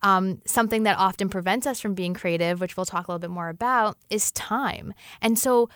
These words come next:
looking at this juxtaposition of freedom and time, because so many of, of us have issues with time. I think we all do.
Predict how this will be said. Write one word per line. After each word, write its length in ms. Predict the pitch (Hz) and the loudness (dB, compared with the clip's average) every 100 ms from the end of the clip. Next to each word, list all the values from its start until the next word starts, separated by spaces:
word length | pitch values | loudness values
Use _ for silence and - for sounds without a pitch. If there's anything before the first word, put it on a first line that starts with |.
| - | -8
looking 520 | 220 269 311 330 277 - | 0 0 2 -2 -2 0
at 240 | 208 196 | 0 0
this 180 | 208 - | -2 -2
juxtaposition 960 | - 214 - 226 202 196 202 - 190 185 | -2 -2 0 -2 0 -2 -4 -4 -4 0
of 220 | 180 175 | 0 -2
freedom 720 | - - 214 208 208 226 233 - | -6 -10 -4 0 2 2 0 -4
and 220 | 190 180 | -6 -4
time, 420 | - 202 165 156 | -2 0 0 -2
because 220 | 196 220 | -4 -4
so 260 | - 285 320 | 0 4 4
many 220 | 339 262 | 4 4
of, 100 | 196 - _ | 2 0 _
of 220 | - 190 190 | 2 4 4
us 180 | 190 | 2
have 220 | - 190 175 | 0 -4 -4
issues 360 | 190 - 185 170 | -4 -2 -2 -4
with 140 | 175 | -8
time. 340 | - 156 143 170 | -6 -4 -4 -6
I 100 | 185 | -6
think 200 | 196 196 | -6 -4
we 140 | 190 | -4
all 240 | - 165 175 | -2 -2 -2
do. 320 | 170 127 | -4 -6